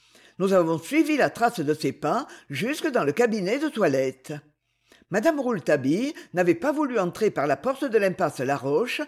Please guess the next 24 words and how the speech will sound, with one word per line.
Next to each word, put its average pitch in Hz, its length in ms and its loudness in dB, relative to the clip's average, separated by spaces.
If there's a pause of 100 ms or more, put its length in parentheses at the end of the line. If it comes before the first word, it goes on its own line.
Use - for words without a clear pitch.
(260)
où 175 120 6
elle 151 120 4
pouvait 240 380 -2
être 220 300 0
vue. » « 131 420 -6 (1600)
Avez-vous 233 380 4
vu 202 220 2
la 311 120 4
trace - 320 -2
de 202 140 2
mes 175 140 2
pas 208 180 2
dans 143 140 -2
l'escalier 208 440 2
de 156 100 6
service ? » 151 680 0 (520)
interrompit 233 600 2
Rouletabille, 185 760 0 (200)
soudain 180 400 0
rendu 233 440 0
à 170 60 6
tout 302 220 -2
son 269 180 0
intérêt 170 560 0